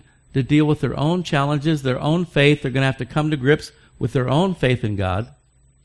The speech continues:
But if we shelter them too much, if we, if we don't,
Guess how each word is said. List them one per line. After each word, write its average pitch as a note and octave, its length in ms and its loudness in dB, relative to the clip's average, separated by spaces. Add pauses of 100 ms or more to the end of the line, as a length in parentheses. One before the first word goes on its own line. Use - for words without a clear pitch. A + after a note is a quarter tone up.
(2500)
But C#3 100 2
if B2+ 100 2
we D3+ 100 4
shelter F3+ 400 2
them C#3 160 0
too G#3 200 -4
much, C3+ 380 -2 (320)
if B2 100 -4
we, D3+ 180 2 (140)
if C3+ 140 -2
we D#3 80 4
don't, E3 240 0